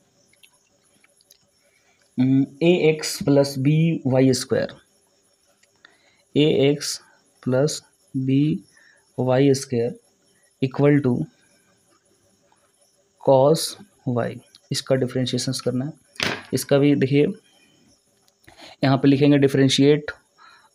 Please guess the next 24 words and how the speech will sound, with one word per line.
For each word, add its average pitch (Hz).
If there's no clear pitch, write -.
both 143
side 135
with 135
respect 135
to 139
x, 127
तो 143
यहाँ 147
पे 147
a 160
कांस्टेंट 127
है, -
तो 143
ये 160
बाहर 143
आ 131
गया 131
और 131
x 151
का 151
डेरिवेटिव 139
यहाँ 127
पे 156
करेंगे, 107